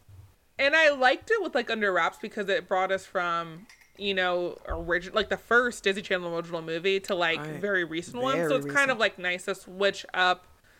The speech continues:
Speaker 1: the
Speaker 2: Mm-hmm.
Speaker 1: release timing order, um, in
Speaker 2: True.
Speaker 1: that sense. So
Speaker 2: I do like that,
Speaker 1: I'm
Speaker 2: yeah.
Speaker 1: also excited for Johnny Tsunami one and two. There's two of those.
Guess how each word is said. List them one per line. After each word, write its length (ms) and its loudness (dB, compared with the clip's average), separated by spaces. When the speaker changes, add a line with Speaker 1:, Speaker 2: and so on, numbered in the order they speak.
Speaker 1:
the 40 -8
Speaker 2:
Mm-hmm. 380 0
Speaker 1:
release 540 -2
timing 560 -4
order, 520 -8
um, 240 -10
in 100 -8
Speaker 2:
True. 100 -2
Speaker 1:
that 120 -8
sense. 280 -14
So 300 -4
Speaker 2:
I 120 -6
do 120 -6
like 240 -10
that, 120 -16
Speaker 1:
I'm 60 -18
Speaker 2:
yeah. 140 2
Speaker 1:
also 240 6
excited 220 4
for 100 2
Johnny 320 6
Tsunami 580 2
one 140 -2
and 160 -4
two. 360 -2
There's 120 -20
two 120 -8
of 120 -8
those. 360 -2